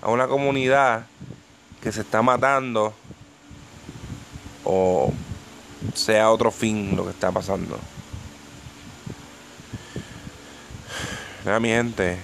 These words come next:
esto es lo que se, creo que se trae el hoy, mano. Esperen mi disco, Agua,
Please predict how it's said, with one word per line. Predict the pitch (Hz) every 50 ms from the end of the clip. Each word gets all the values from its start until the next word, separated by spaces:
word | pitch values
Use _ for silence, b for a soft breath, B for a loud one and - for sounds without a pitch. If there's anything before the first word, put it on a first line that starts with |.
| 92 101
esto | 104 98 - -
es | 123 123
lo | 123 123 123
que | 120 127 123
se, | 120 - 123 117
creo | 113 - 113 110
que | 110 117
se | 110 117
trae | 113 113 113 113
el | 110 113
hoy, | 117 120
mano. | 113 110 113 117 120 117 113 107 101 98 101 - - - - - - - - - - - - - - - - - - B B B B B B B B B B B - -
Esperen | - - - - 107 113 120 131
mi | 135 131
disco, | 131 143 143 135 135 - 131 123 117 113 110
Agua, | 117 123 139 135 131 131 127 123 127 131 131